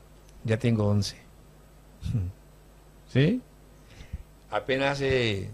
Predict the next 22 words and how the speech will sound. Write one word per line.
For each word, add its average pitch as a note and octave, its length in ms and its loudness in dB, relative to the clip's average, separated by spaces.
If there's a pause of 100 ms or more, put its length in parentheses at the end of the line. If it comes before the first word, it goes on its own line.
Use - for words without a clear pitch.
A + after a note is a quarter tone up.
(920)
cuando A2 200 0
me G#2 100 -2
vine C3 180 0
para A2 200 -2
acá, A#2+ 380 -4 (720)
hace G#2 240 -2
dos A#2 140 4
meses B2+ 320 4
que A2+ 60 2
estuve A#2 240 2
aquí, A#2 280 -2 (1000)
y G2 120 -4
unos A#2 160 0
me-, B2 240 -4
unos A#2 180 -6
días, B2 400 -4 (1080)
vinieron, A2 600 -2 (100)
vino A#2+ 300 2
una C3 260 0
de A2+ 80 -4
mis G#2 220 -4
hijas A#2+ 420 -6